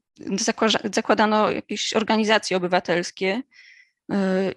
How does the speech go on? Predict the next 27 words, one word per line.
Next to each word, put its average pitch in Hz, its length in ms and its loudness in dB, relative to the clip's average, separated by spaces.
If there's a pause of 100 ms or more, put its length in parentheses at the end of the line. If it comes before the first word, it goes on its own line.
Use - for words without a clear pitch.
i, 233 840 2
no, 220 120 0
tutaj 214 320 2
nie 214 260 2
do 220 80 4
przecenienia 220 520 0
jest 214 380 -2
rola 208 680 2 (300)
mediów, 226 680 -2
e, 180 380 0 (100)
prasy, 208 560 0 (680)
e, 185 320 -2
radia, 196 720 2
e, - 240 -6 (360)
po 190 100 -4
trosze 202 320 0
też 196 160 -4
telewizji, 190 560 2
które 226 220 2
właśnie 233 280 0
zaczęły, 233 400 2
które - 240 -2
właśnie 220 280 0
zaczęły, 220 500 2 (680)
e, 190 880 -2
amplifikować, 226 1000 2
e, 151 320 -4